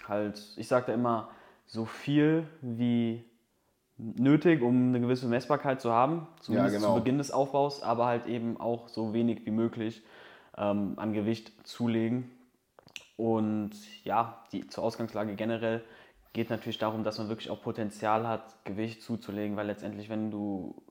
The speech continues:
Speaker 1: mit, eine gewisse Trainingserfahrung hast, zwar viele Faktoren optimierst, aber dann mit über fünfzehn Prozent K F A im Aufbau anfängst, so, wie viel Gewicht willst du letztendlich zulegen, bis es auch einfach keinen, äh, Benefit mehr bringt, zusätzlich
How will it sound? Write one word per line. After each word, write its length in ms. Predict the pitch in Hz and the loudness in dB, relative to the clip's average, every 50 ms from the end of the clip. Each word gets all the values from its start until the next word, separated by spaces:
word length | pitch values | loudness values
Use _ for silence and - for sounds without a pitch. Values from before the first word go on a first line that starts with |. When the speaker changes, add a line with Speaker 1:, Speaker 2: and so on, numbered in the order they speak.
| _ _ _ | _ _ _
Speaker 1:
mit, 280 | - 104 107 101 - - | -8 -8 -6 -6 -6 -6
eine 140 | 107 110 104 | -6 -4 -4
gewisse 220 | 107 110 107 107 | -4 -6 -6 -8
Trainingserfahrung 640 | - 110 107 110 113 107 101 101 - 104 101 101 107 | -6 -4 -4 -4 -4 -6 -6 -6 -4 -4 -4 -4 -4
hast, 200 | 104 110 107 - | -6 -6 -6 -6
zwar 140 | - 107 107 | -8 -6 -6
viele 160 | - 110 110 | -6 -8 -6
Faktoren 640 | - 104 101 - - 110 104 104 104 98 92 - - - | -6 -6 -6 -6 -6 -6 -4 -4 -4 -6 -6 -8 -10 -12
optimierst, 560 | 98 101 - 104 104 104 107 107 107 - - | -14 -12 -8 -6 -6 -4 -4 -4 -6 -6 -8
aber 160 | 95 - 98 | -8 -8 -6
dann 220 | 95 101 101 101 101 | -6 -6 -6 -4 -4
mit 160 | 101 101 101 - - - - - - - - - - - _ _ _ _ - | -6 -8 -8 -12 -18 -20 -20 -20 -20 -20 -20 -20 -20 -20 _ _ _ _ 4
über 240 | 135 123 123 123 123 | 4 6 6 6 4
fünfzehn 400 | - 135 131 123 - - 120 113 | 4 2 -2 0 0 -2 -2 -2
Prozent 340 | 120 113 - 127 120 117 | -2 -2 -2 -2 -2 2
K 180 | - 120 113 113 | 4 6 6 6
F 100 | 110 - | 6 4
A 120 | 110 117 | 2 2
im 100 | 117 113 | 4 4
Aufbau 260 | 104 113 117 - 113 98 | 4 2 2 2 0 2
anfängst, 560 | 101 117 120 117 120 110 110 113 110 - - | 2 0 0 0 -2 -2 -2 -2 -4 -6 -6
so, 360 | - 110 110 113 110 - - - - _ _ | -4 -2 -2 -2 -4 -6 -10 -16 -20 _ _
wie 80 | - 117 | -6 -4
viel 160 | 120 123 117 | -2 -2 -2
Gewicht 280 | 110 110 113 120 120 - | 0 2 0 0 0 -2
willst 160 | 110 110 113 | -4 -4 -4
du 40 | 110 | -4
letztendlich 340 | 107 101 101 113 110 107 - | -6 -4 -4 -6 -8 -8 -8
zulegen, 440 | - 117 113 110 110 107 107 104 | -6 -4 -2 -2 -2 -2 -2 -2
bis 800 | 101 104 101 - - - - - - - - - - - - - - - _ _ _ - | -4 -6 -8 -10 -16 -18 -18 -18 -20 -20 -20 -20 -20 -20 -20 -20 -20 -20 _ _ _ -8
es 160 | 117 117 117 | -4 -2 0
auch 120 | 113 104 | 0 0
einfach 340 | 101 113 117 117 117 110 - | 0 0 -2 -2 -4 -6 -4
keinen, 400 | - 120 113 113 110 110 113 - | -4 -2 -2 -2 -2 -4 -6 -6
äh, 100 | - 110 | -8 -4
Benefit 420 | 107 104 117 113 110 117 120 110 | -2 0 2 2 0 0 -2 -4
mehr 120 | 117 110 104 | -2 -4 -4
bringt, 300 | - 117 117 110 110 - | -4 -6 -6 -6 -8 -8
zusätzlich 640 | - 110 104 104 107 104 - - 104 101 98 - - | -8 -6 -4 -4 -4 -6 -6 -8 -10 -10 -10 -12 -18